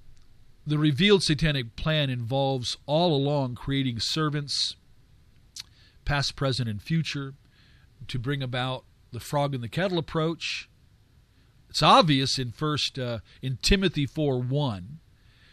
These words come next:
where the Holy Spirit says expressly clearly that in the latter days that we're living in, that seducing spirits will come and, and deceive many, you know, away from Christendom.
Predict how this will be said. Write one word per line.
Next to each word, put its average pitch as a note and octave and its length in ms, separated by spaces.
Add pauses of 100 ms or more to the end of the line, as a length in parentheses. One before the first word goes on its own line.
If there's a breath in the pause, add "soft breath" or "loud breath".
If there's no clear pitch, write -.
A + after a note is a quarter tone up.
(280 soft breath)
where B2+ 600 (100)
the C3 120
Holy F3 280
Spirit E3+ 480
says E3+ 520
expressly C#3+ 680
clearly D#3 460
that B2 160
in B2+ 80
the B2+ 80
latter B2+ 260
days B2 520 (720 soft breath)
that B2 80
we're C3 100
living C3+ 300
in, G#2+ 320 (800 soft breath)
that B2+ 300
seducing D3+ 640
spirits F3 480
will B2 60
come A#2 360
and, A#2 220
and B2 120
deceive B2 420
many, A#2+ 400
you C3 160
know, A2+ 80
away A#2 320
from A2 420
Christendom. G#2 460